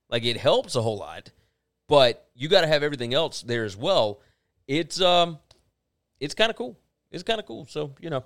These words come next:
Matt Miller said, "We can scroll to whatever part of the video we want, just like a regular video." That's kinda cool. I had no idea.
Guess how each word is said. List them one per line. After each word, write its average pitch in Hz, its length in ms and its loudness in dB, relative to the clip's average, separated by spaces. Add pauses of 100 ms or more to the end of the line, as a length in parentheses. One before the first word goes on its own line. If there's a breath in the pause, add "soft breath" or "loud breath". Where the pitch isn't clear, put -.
(260 soft breath)
Matt 170 160 6
Miller 180 160 2
said, 151 180 2
"We 175 80 -2
can 160 100 -6
scroll 185 240 -2
to 156 60 -4
whatever 147 280 -2
part 147 160 0
of 123 40 -2
the 117 60 -8
video 131 260 -2
we 117 80 -4
want, 113 260 -4
just 113 140 -8
like 113 120 -4
a 107 40 -6
regular 104 280 -6
video." 92 300 -12 (220)
That's - 140 -18
kinda 214 180 -8
cool. 220 200 -12 (540)
I 98 80 -20
had 120 120 -6
no 160 120 -8
idea. 170 200 -12